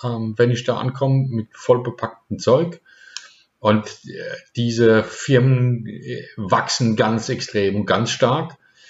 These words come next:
weil ob die Tür aufgeht oder ob die Tür zugeht, ähm, be-, bestimmt ein Stück Software.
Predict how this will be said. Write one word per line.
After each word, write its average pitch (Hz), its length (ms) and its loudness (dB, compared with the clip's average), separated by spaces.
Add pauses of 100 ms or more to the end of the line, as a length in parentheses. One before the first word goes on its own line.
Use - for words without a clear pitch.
(200)
weil 113 380 4
ob - 200 -4
die 107 100 -6
Tür - 220 4
aufgeht 135 400 0
oder 123 160 2
ob - 100 -8
die 92 120 -6
Tür 113 200 2
zugeht, 135 640 0 (560)
ähm, 98 360 0
be-, - 140 -12 (120)
bestimmt 127 380 2
ein - 40 -12
Stück - 220 -4
Software. 117 560 2